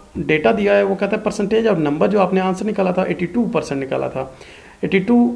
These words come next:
and rate था आपके पास zero point five, one by two का मतलब है ज़ीरो पॉइंट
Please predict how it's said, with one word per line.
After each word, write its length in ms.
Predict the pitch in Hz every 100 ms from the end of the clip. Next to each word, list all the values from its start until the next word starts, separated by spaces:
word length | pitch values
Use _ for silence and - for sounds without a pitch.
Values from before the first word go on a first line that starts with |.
| - - - _ _ -
and 200 | 185 175
rate 280 | 151 208 208
था 60 | 202
आपके 180 | 190 208
पास 120 | 185
zero 200 | 151 160
point 200 | 170 147
five, 260 | 139 139
one 160 | 139 185
by 120 | 190 185
two 140 | 202 196
का 60 |
मतलब 300 | 185 156 170
है 100 | 165
ज़ीरो 180 | 147 147
पॉइंट 260 | 147 143